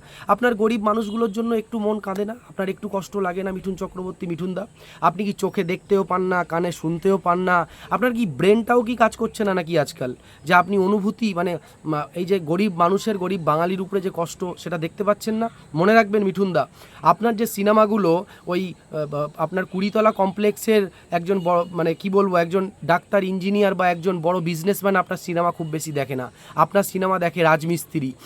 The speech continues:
আপনার সিনেমা দেখে সাধারণ রং মিস্ত্রি, আপনার সিনেমা দেখে ড্রাইভার, আপনার সিনেমা সাধারণ মানুষ। আপনার যে বাংলা যে সিনেমাগুলো করেছিলেন, কমার্শিয়াল যে সিনেমাগুলো, কিছু ডায়লগ আমি ভিডিওর প্রথমের দিকে বললাম,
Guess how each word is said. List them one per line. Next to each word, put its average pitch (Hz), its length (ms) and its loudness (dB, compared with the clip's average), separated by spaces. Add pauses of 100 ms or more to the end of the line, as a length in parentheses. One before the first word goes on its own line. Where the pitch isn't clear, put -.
(140)
আপনার 180 260 2
সিনেমা 190 360 0
দেখে 180 300 -2
সাধারণ 170 440 -2
রং 175 240 2
মিস্ত্রি, 156 440 -2 (220)
আপনার 170 260 2
সিনেমা 190 360 -2
দেখে 180 220 -4
ড্রাইভার, 170 500 4
আপনার 175 220 0
সিনেমা 196 320 -2
সাধারণ 240 480 2
মানুষ। 185 420 0 (260)
আপনার 190 280 0
যে 202 100 0
বাংলা 185 380 2
যে 196 100 -2
সিনেমাগুলো 180 560 -2
করেছিলেন, 170 540 0
কমার্শিয়াল 175 540 0
যে 170 100 -6
সিনেমাগুলো, 156 640 -4 (360)
কিছু 180 180 -6
ডায়লগ 170 360 4
আমি 170 140 0
ভিডিওর 165 320 0
প্রথমের 165 400 -4
দিকে 160 160 -6
বললাম, 156 420 2